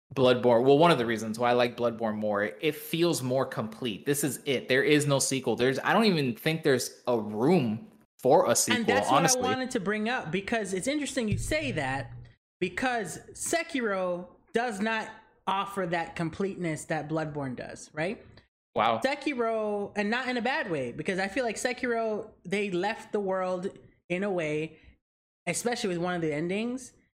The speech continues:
Speaker 2: that
Speaker 1: Yeah.
Speaker 2: almost, like, begs for a continuation, because you,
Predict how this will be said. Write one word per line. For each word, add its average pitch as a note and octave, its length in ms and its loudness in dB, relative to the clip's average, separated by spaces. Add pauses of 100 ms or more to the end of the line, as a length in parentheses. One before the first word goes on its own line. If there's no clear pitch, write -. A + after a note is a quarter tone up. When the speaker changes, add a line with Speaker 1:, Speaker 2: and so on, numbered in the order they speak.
Speaker 2:
that F#3 300 -4
Speaker 1:
Yeah. G#2+ 180 0 (400)
Speaker 2:
almost, G#3+ 320 -2
like, E3+ 260 -4
begs E3 600 -4
for E3+ 180 -4
a D#3+ 40 -4
continuation, D3 680 -4
because D#3+ 280 -4
you, F#3 160 -2